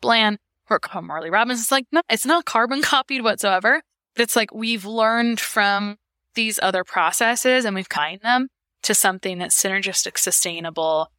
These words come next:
gives good R O I, et cetera. And that's really the bottom line, is like, how do people wanna feel?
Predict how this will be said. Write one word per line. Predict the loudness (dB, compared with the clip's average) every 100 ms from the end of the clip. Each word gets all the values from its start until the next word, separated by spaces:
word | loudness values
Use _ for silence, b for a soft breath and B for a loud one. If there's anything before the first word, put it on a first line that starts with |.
| _ _
gives | 0 0
good | 2 2
R | 4 2 0
O |
I, | -4 -6 -8
et | -10 -4
cetera. | -4 -2 -4
And | 2 2
that's | 2 2
really | 2 2
the | 0
bottom | 0 -2
line, | -4 -6 -2
is | -2
like, | -2 -4 -8 -18 _ _
how | -6 -2
do | -2
people | -2 -4
wanna | -4 -6
feel? | -12 -4 2 4 4 2